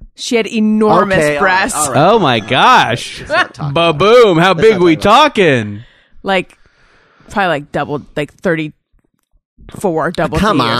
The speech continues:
Speaker 1: something.
Speaker 2: now.
Speaker 3: Thora Birch?
Speaker 2: Let's not talk about exes
Speaker 3: Okay.
Speaker 2: on this podcast.
Speaker 1: Did
Speaker 3: Yeah.
Speaker 1: she have flawless skin?
Speaker 2: Well, she didn't have a scar on her forehead.
Speaker 1: Okay.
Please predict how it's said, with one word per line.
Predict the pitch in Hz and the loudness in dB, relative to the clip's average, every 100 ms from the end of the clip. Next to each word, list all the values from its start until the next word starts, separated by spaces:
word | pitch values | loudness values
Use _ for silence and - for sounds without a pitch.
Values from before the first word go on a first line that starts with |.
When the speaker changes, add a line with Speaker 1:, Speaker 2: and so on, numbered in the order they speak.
| 123 | -2
Speaker 1:
something. | 123 | 0
Speaker 2:
now. | 117 120 | 0 0
Speaker 3:
Thora | 156 180 185 | 2 2 2
Birch? | 120 151 226 | 0 0 0
Speaker 2:
Let's | 135 - | -4 -6
not | 135 - | -6 -4
talk | 113 87 | -8 -8
about | 73 57 - _ _ _ _ _ _ _ _ - | -10 -14 -16 _ _ _ _ _ _ _ _ -18
exes | 107 - - - _ - | -16 -18 -20 -20 _ -12
Speaker 3:
Okay. | 104 - | -10 -10
Speaker 2:
on | - | -12
this | - | -14
podcast. | - - - - - - - | -20 -20 -20 -20 -20 -16 -6
Speaker 1:
Did | |
Speaker 3:
Yeah. | 277 | -4
Speaker 1:
she | 247 311 | -2 -2
have | 311 | -2
flawless | 277 254 247 | -2 -2 -2
skin? | - 220 208 208 - _ _ _ _ _ _ _ _ _ _ _ _ _ | -6 -6 -6 -8 -10 _ _ _ _ _ _ _ _ _ _ _ _ _
Speaker 2:
Well, | 151 | -2
she | 143 | 2
didn't | 165 143 | 2 2
have | 120 101 | -2 -4
a | |
scar | 92 - 57 50 | -8 -8 -10 -10
on | |
her | 50 | -18
forehead. | - - - - _ | -20 -18 -18 -18 _
Speaker 1:
Okay. | 190 165 - | -10 -8 -14